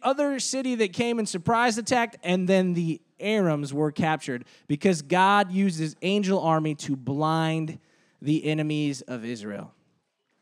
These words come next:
I share this with you because God is in the business of making us see things that are true reality that we are oftentimes blind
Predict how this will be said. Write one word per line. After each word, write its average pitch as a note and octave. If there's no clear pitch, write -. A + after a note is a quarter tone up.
I F3+
share C#4
this C#4+
with A3
you G#3
because E3+
God G#3
is A3+
in G#3
the G3
business C#3+
of D#3+
making E3+
us C#3
see A#3+
things C3
that F3+
are D#3+
true B3
reality G#3+
that C#3+
we D#3+
are D#3
oftentimes D#3+
blind D3